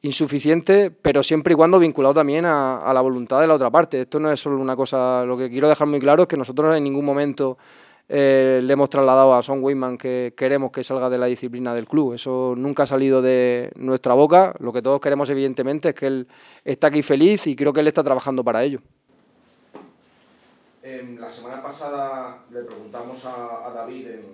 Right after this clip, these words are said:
Speaker 2: en sala de prensa por la figura de Pacheta. Está viviendo una situación complicada ahora el equipo con derrotas consecutivas. Eh, desde la directiva,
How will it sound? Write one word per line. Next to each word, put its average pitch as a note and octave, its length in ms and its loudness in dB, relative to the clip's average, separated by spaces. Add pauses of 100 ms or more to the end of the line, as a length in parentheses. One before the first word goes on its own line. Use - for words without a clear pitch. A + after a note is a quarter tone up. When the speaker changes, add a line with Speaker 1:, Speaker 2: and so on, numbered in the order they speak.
(160)
Speaker 2:
en G#2 60 -20
sala B2 220 -12
de A#2+ 80 -12
prensa C3 420 -16
por B2 100 -16
la A2+ 80 -16
figura A#2+ 320 -14
de B2 100 -8
Pacheta. C3 600 -16 (340)
Está C3+ 180 -18
viviendo A#2+ 260 -14
una A#2+ 100 -14
situación B2 400 -16
complicada A#2+ 560 -14
ahora A#2 160 -8
el A2 140 -14
equipo A#2 340 -18
con G#2+ 540 -20 (160)
derrotas B2 400 -14
consecutivas. A#2+ 760 -16 (540)
Eh, A2 560 -14 (420)
desde B2+ 240 -16
la A#2 140 -14
directiva, C3 800 -12